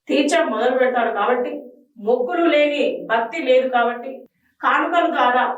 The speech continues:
హుండీలు నిండుతాయి. అనతి కాలంలోనే భక్తులందరూ అయోధ్య శ్రీరాముడిని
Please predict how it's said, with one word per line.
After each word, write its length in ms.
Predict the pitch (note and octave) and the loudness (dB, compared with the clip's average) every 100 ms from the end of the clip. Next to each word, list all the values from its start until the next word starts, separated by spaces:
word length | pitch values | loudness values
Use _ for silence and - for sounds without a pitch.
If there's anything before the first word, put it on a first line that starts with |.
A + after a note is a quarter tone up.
| - | -10
హుండీలు 400 | B3+ B3 C#4+ C#4+ B3 | -8 -6 -4 -4 -2
నిండుతాయి. 420 | A3+ G3 F#3 E3+ E3+ - _ _ _ - - | -2 -4 -4 -6 -8 -16 _ _ _ -20 -6
అనతి 300 | A#3+ E4+ E4+ F4+ | 0 2 2 2
కాలంలోనే 560 | E4+ E4 D#4+ D#4+ D#4+ E4+ - - - _ _ _ _ _ _ _ _ _ _ F3+ | 2 0 2 4 4 0 -8 -14 -18 _ _ _ _ _ _ _ _ _ _ -4
భక్తులందరూ 680 | B3 B3 D#4+ D4 C#4+ D#4+ - - | -2 -2 -2 0 0 0 0 -2
అయోధ్య 320 | A#3+ C#4+ D4 C#4+ | 0 0 0 0
శ్రీరాముడిని 680 | C4 C4 C#4 C#4 C#4 C#4 | 0 2 2 2 0 -2